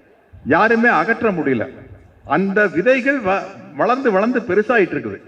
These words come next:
என்னுடைய, நான், நான் மிகவும் மதிக்கும் புரட்சி தலைவர் எம் ஜி ஆர் அவர்கள் ஆட்சிக்கு வந்தோன்னே,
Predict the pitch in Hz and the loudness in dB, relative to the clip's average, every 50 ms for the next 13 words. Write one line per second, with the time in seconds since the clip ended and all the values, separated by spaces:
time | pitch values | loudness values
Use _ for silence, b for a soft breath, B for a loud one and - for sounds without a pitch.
0 | - - 131 160 180 185 175 175 170 156 139 139 131 113 135 143 B B B B | -8 -4 0 0 2 2 2 2 2 2 2 0 0 -2 -6 -10 B B B B
1 | B - - - 135 143 151 151 139 127 117 110 120 131 139 135 127 120 139 160 | B -14 -6 -4 -2 0 0 0 0 -2 -4 -4 -2 -2 0 0 2 0 2 2
2 | 240 262 254 247 226 214 208 214 214 214 202 180 190 185 220 214 - 208 208 202 | 2 2 2 2 2 0 0 2 2 0 0 2 0 0 0 0 -2 0 0 2
3 | 190 185 180 170 160 165 170 180 196 220 214 196 190 185 185 175 160 151 147 151 | 2 4 4 2 2 0 0 2 2 2 4 4 4 2 2 2 2 0 0 2
4 | 180 185 - 202 170 170 170 156 156 151 165 160 156 160 208 269 | 0 0 -2 -2 -2 0 2 2 2 2 2 2 2 2 2 0